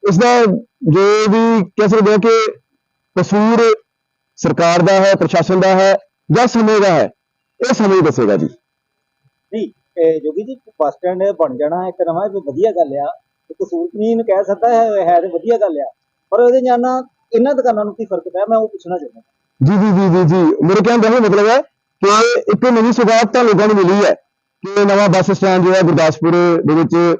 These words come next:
Speaker 1: ਆਇਆ, ਇਹ ਚਲੋ ਕਹਿ ਸਕਦੇ ਕਿ ਇੱਕ ਖੁਸ਼ੀ ਵਾਲੀ ਗੱਲ ਹੈ, ਪਰ ਇਸ ਸਾਰੇ ਸਿਲਸਿਲੇ ਵਿੱਚ ਜੋ ਲੋਕ ਬੇਰੁਜ਼ਗਾਰ ਹੋਏ ਹਨ, ਜਿਨ੍ਹਾਂ ਲੋਕਾਂ ਦਾ ਰੋਜ਼ਗਾਰ ਖੋਇਆ ਗਿਆ ਹੈ, ਉਹਨਾਂ ਬਾਰੇ ਵੀ ਸਾਨੂੰ ਵਿਚਾਰ ਕਰਨਾ ਚਾਹੀਦਾ ਹੈ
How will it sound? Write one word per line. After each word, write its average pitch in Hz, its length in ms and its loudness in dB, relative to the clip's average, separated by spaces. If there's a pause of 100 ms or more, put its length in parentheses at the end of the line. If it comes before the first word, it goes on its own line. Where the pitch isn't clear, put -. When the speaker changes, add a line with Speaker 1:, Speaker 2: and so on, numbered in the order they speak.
(420)
Speaker 1:
ਆਇਆ, 156 200 4 (560)
ਇਹ 214 40 2
ਚਲੋ 247 140 2 (120)
ਕਹਿ 247 100 2
ਸਕਦੇ 247 220 2
ਕਿ 262 220 0
ਇੱਕ 220 200 -2
ਖੁਸ਼ੀ 190 260 -2
ਵਾਲੀ 196 180 2
ਗੱਲ 160 220 2
ਹੈ, 185 100 2 (540)
ਪਰ 294 340 0 (800)
ਇਸ 277 160 -2 (760)
ਸਾਰੇ 254 280 -2
ਸਿਲਸਿਲੇ 254 400 0
ਵਿੱਚ 240 200 0 (320)
ਜੋ 180 160 2
ਲੋਕ 233 300 2
ਬੇਰੁਜ਼ਗਾਰ 185 680 0
ਹੋਏ 190 180 0
ਹਨ, 165 140 0 (640)
ਜਿਨ੍ਹਾਂ 214 180 2
ਲੋਕਾਂ 196 260 2
ਦਾ 196 100 2
ਰੋਜ਼ਗਾਰ 170 540 2
ਖੋਇਆ 180 240 0
ਗਿਆ 165 180 2
ਹੈ, 180 140 4 (340)
ਉਹਨਾਂ 262 140 2
ਬਾਰੇ 233 180 2
ਵੀ 233 60 2
ਸਾਨੂੰ 190 240 2
ਵਿਚਾਰ 143 520 0
ਕਰਨਾ 120 220 -2
ਚਾਹੀਦਾ 135 240 0
ਹੈ 180 80 2